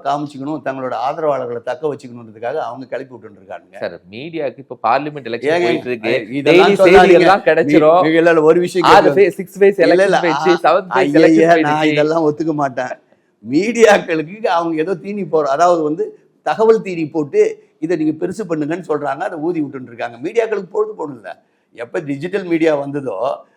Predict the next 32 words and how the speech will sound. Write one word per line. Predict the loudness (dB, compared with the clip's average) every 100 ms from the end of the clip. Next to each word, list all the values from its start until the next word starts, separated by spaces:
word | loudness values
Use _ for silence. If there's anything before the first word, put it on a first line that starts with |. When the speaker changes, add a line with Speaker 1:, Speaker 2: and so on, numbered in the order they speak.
| _
Speaker 1:
அவங்களுக்கு | -4 -2 -2 -2
நிறைய | -2 -2 0 -2 0 0
டெய்லி | 2 0 0 -4 -2
ஏதாவது | 0 0
ஒண்ணு | 0 -2
இருந்துக்கினே | -4 -6 -4
இருக்கணும், | -6 -8 -12 -14
அப்பதான் | -8 -6 -6
அவங்க | -8 -8
சர்வை | -4 -4
பண்ண | -4 -8
முடியும். | -12 -18 -20 _ _ _ _
அஹ், | -10 -8
பிரிண்டட் | -10 -8 -6 -4
மீடியா | -2 -4
கிடையாது | -4 -8 -12
இல்ல. | -14 -20 -20 _ _ -8
டிஜிட்டல் | -8 -6 -6 -4
மீடியா | 2 2
வந்த | 2 -4 -8
பிறகு | -8 -4
அவங்களுக்கு | -4 -4 -4 -4
நிறைய | -4 -4 -4 -6 -6
தேவை. | -4 -4 -4 -8 -12 _ _ _
பிரிண்டட் | -8 -6 -4 -6
மீடியாவுக்கும் | -2 -2 -2 0
வேற | 0 0
வழி | -4 -6
கிடையாது. | -6 -4 -4 -4
இதெல்லாம் | -6 -6 -8
வந்து | -8 -8
ஊதி | -6 -8